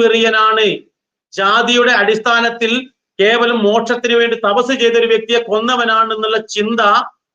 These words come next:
ഹിന്ദുക്കളുടെ മനസ്സിൽ ശ്രീരാമനോടുള്ള വെറുപ്പുണ്ടാക്കുമെന്നുള്ള ചിന്തയാണ് ഇത്തരത്തിൽ ശംഭുകവധം അതിൽ കൂട്ടിച്ചേർത്തതെന്ന്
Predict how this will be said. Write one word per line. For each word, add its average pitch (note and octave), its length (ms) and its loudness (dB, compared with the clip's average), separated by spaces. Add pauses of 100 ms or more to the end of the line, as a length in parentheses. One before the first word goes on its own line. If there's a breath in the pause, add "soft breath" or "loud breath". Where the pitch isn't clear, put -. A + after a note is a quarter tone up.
(140)
ഹിന്ദുക്കളുടെ A3+ 560 -2
മനസ്സിൽ A#3 360 0 (380)
ശ്രീരാമനോടുള്ള A3+ 800 2 (100)
വെറുപ്പുണ്ടാക്കുമെന്നുള്ള A3+ 1000 0 (140)
ചിന്തയാണ് G#3+ 640 0 (460)
ഇത്തരത്തിൽ G#3+ 440 0 (160)
ശംഭുകവധം G#3 680 0
അതിൽ F#3+ 120 0 (120)
കൂട്ടിച്ചേർത്തതെന്ന് G3+ 880 -4